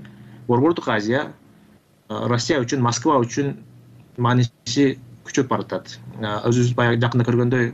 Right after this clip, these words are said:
Казандагы иш-чараларда, Сочиде бир жаш балдардын форумун өткөрүп, булардын баарында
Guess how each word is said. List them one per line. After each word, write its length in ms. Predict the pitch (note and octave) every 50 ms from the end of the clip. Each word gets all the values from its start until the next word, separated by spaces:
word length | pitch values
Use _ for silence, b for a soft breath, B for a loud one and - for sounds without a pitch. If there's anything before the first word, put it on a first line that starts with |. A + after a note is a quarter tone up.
| - - -
Казандагы 760 | - B2+ B2 B2+ B2 B2 A#2+ A#2+ A#2 A#2 B2 A#2+ A#2 A2+ A#2 - - - - - - -
иш-чараларда, 720 | B2+ A#2+ - B2+ A#2 A#2 A2+ A2 G#2+ A2+ A#2 A2+ A2 A2 B B B B B B B B
Сочиде 440 | - - D3 C3 - B2+ B2 C3+ B2
бир 180 | A#2 B2 A2 A2 - - - - - - - -
жаш 380 | - F#3+ - - - - - -
балдардын 580 | B2+ A#2+ A#2+ A#2+ A#2 A2+ B2 A#2+ A#2 A2+ A2+ - -
форумун 340 | - C3 B2 A#2+ A#2+ A#2 A#2
өткөрүп, 320 | A#2 B2 A2+ A2+ A2+ - - B B B B B B B B B - - - -
булардын 300 | A#2+ B2+ C3 C3 B2+ B2
баарында 600 | C#3 D3+ E3 D3 C#3 B2 B2+ C#3+ D3 C#3+ -